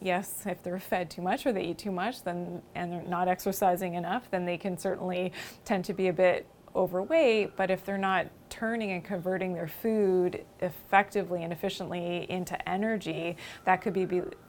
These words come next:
because of a lack of probiotics. Maybe they've been given antibiotics for whatever reason for an infection. And the same for humans, that after a conventional antibiotic, that wipes away a lot, if not most, of our flora,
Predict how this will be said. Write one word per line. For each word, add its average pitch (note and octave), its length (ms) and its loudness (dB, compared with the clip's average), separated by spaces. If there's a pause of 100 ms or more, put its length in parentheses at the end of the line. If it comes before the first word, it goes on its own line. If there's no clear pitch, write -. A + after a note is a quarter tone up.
(120)
because F#3+ 320 0
of E3 60 -6
a F3 60 0
lack E3 440 0
of E3+ 420 0
probiotics. E3 920 0
Maybe F3 220 -2
they've E3+ 200 -4
been F3+ 140 -4
given G#3+ 300 2
antibiotics E3+ 720 0
for F3+ 100 -4
whatever F3 320 0
reason F3+ 260 0
for E3+ 180 -4
an E3+ 100 -6
infection. F3 680 0 (440)
And F#3+ 360 2
the F3+ 60 2
same F#3+ 380 0
for - 180 -2
humans, F#3+ 600 0
that E3+ 280 6
after F3+ 520 4
a - 140 -2
conventional F#3 480 0
antibiotic, F3 920 2
that E3 200 4
wipes F#3 360 2
away F#3 480 8
a F3 200 2
lot, F3+ 300 6
if F3+ 140 0
not F3 200 0
most, F#3+ 360 0
of F3 120 0
our E3+ 220 4
flora, G#3 760 4